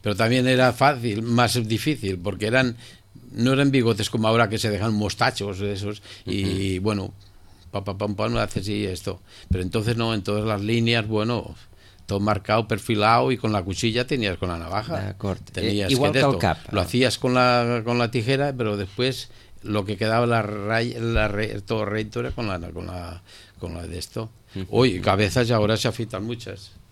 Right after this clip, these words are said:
Speaker 1: Ahora para el que tiene poco pelo es fácil, bueno, seguir la moda, porque como ahora la moda es llevar el pelo corto,
Speaker 2: Ujú.
Speaker 1: pues aunque no tengas pelo, pues mira, se pelan y ya está. Y va,
Speaker 2: Ujú.
Speaker 1: va bien.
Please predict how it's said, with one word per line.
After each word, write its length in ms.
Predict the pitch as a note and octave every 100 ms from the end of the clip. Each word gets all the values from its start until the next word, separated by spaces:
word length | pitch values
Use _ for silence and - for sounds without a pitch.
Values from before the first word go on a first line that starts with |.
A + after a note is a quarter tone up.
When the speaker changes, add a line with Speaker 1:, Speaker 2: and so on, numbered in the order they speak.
| -
Speaker 1:
Ahora 360 | G2 A2 A#2+ A#2
para 160 | B2
el 80 | A#2+
que 400 | A#2 A#2+ A#2+ A#2+
tiene 240 | A2+ A#2 A#2
poco 300 | A#2 A#2 A#2+
pelo 260 | B2 B2+ C3+
es 100 | -
fácil, 420 | A#2+ A#2+ C3 B2 - -
bueno, 340 | A#2 B2 G#2 - - - - - -
seguir 400 | - G2+ G2+ G2+
la 100 | G2
moda, 380 | A2+ C3 F#2+ F2+
porque 260 | G2+ G2
como 220 | F#2 G2
ahora 320 | F#2 G2+ A2 A#2
la 100 | A2+
moda 240 | A2+ A2+
es 100 | F#2
llevar 240 | G#2 G2+ G#2+
el 60 |
pelo 240 | G#2 G#2 G2+
corto, 360 | G#2+ G#2+ A#2 - - -
Speaker 2:
Ujú. 280 | G2 F#2 F#2
Speaker 1:
pues 160 | F#2
aunque 380 | F#2+ G2 G2 G2
no 100 | G2
tengas 200 | G#2 G#2 F#2+
pelo, 300 | A2+ A2 A#2
pues 140 | G#2+
mira, 180 | F#2+ F2+
se 140 | - F#2
pelan 360 | F#2+ F#2+ G2
y 20 | F#2+
ya 100 | F2
está. 220 | - - - - - - - - -
Y 80 | G2 -
va, 160 | F2+ E2+
Speaker 2:
Ujú. 100 | F2
Speaker 1:
va 160 | F2
bien. 280 | E2+ F2+ E2+